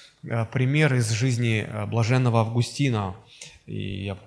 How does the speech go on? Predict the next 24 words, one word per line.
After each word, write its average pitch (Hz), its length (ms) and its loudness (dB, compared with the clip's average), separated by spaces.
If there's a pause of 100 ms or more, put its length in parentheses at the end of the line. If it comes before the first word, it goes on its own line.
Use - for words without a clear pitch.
я 123 100 -2
просто 120 240 -4
процитирую 120 680 0
то, 87 120 -8
что 95 160 -8
он 98 80 -8
говорил. 110 240 -2
Он 98 60 -8
говорит: 110 220 -6
«Мне 123 140 0
кажется, 147 380 2
Августин 135 560 2 (260)
рассказывал 127 580 2
о 120 60 4
своём 127 400 2
юном 123 400 4
друге, 151 320 6
который 120 360 2
боялся 120 540 2
всего, 120 600 -2 (240)
связанного 117 720 2 (160)
с - 140 -4
римским 120 500 -2
амфитеатром». 110 840 -4